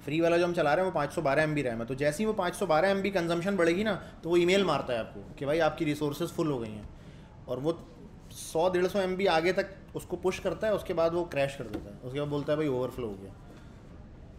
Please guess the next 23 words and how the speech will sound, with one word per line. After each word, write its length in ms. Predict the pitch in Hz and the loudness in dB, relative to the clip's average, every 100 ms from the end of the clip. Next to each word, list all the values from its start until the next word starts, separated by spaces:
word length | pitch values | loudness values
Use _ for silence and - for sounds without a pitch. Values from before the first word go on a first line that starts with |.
| - - - - - 165 | -20 -20 -20 -20 -14 -2
अगर 180 | 175 | 0
तो 100 | 190 | 4
आपका 240 | 196 190 202 | 2 4 4
लगा 160 | 190 | 6
हुआ 80 | 202 | 6
है 120 | 185 | 4
ई 40 | 170 | 0
सी 160 | 226 | 0
टू 140 | 214 208 | 0 2
का 80 | 196 | 2
instance, 340 | 170 151 123 | 0 -2 -2
वो 120 | 127 151 | 0 0
भी 80 | 165 | 4
crash 240 | 151 147 | 4 4
हो 60 | 139 | 2
जाएगा, 220 | 123 123 | 0 0
उसमें 240 | 135 165 | -2 -2
तो 60 | 170 | 2
कोई 160 | 175 | 2
email 240 | 156 156 160 | 2 2 2
भी 80 | 151 | 0
नहीं 100 | 120 | -4
आती। 240 | 104 | -8